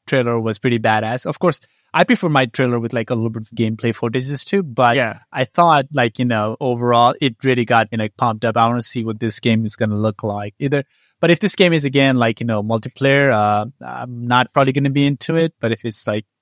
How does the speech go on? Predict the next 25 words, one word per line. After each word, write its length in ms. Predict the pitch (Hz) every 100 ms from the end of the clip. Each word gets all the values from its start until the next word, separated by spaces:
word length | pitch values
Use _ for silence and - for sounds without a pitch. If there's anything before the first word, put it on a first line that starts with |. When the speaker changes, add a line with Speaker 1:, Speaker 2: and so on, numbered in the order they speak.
| _
Speaker 1:
has 220 | - 110
a 40 | 110
single 280 | 123 117
player 280 | 110 120 117
element, 460 | 117 123 139 156 -
I'd 200 | 113 107
probably 280 | - 110 107
definitely 280 | 107 104 110
be 140 | 107 104
looking 280 | 101 107
forward 320 | 98 107 104 -
to 120 | 113
it. 180 | 127 - -
Speaker 2:
I'm 140 | 147
thinking 260 | 170 143 131
it's 100 | 117
probably 240 | 131 120
gonna 140 | 120 117
have 140 | 117
multiplayer 560 | 113 117 - - 113 113
to 160 | 120
it, 120 | 117 117
unfortunately, 760 | 131 123 120 - 117 113 120
considering 540 | 117 156 170 160 151 147
it's 160 | 139